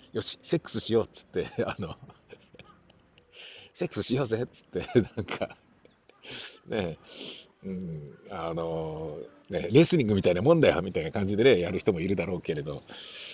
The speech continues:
ね、まあ、そ-、まあ、それでもやんないよりはいいかもしれないけど、うん、ちゃんとね、運動するっていう時間をね、自分に作るっていうことで、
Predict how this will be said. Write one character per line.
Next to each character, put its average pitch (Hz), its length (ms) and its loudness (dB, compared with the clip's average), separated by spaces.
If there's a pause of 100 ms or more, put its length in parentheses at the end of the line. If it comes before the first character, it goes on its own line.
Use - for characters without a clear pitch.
(160)
ね、 87 300 6
ま 95 160 2
あ、 82 40 2
そ-、 104 120 -4
ま 120 120 8
あ、 - 40 10
そ 151 100 10
れ 196 80 12
で 254 60 12
も 165 60 12
や 165 160 12
ん 302 100 2
な 294 80 6
い 277 60 6
よ - 80 6
り 226 80 6
は 113 60 8
い 135 40 8
い 139 40 8
か 117 60 2
も 87 80 0
し - 60 -8
れ 101 60 0
な 107 80 4
い 90 40 2
け 85 80 -2
ど、 127 280 2 (680)
う 110 80 0
ん、 87 640 -2
ち 143 100 -6
ゃ 156 60 2
ん - 60 -2
と 156 120 4
ね、 120 300 2
運 135 160 -2
動 139 120 6
す 147 140 2
る 160 60 6
っ - 40 2
て - 100 -2
い 92 40 0
う 78 40 -2
時 90 180 -6
間 123 240 0
を 123 60 -2
ね、 123 120 -2
自 92 180 -6
分 120 140 -4
に 120 100 -2
作 - 280 -2
る 147 80 2
っ 107 60 0
て - 180 -8
い 87 260 -4
う 82 80 -8
こ 90 160 -10
と 82 280 -8
で、 101 420 2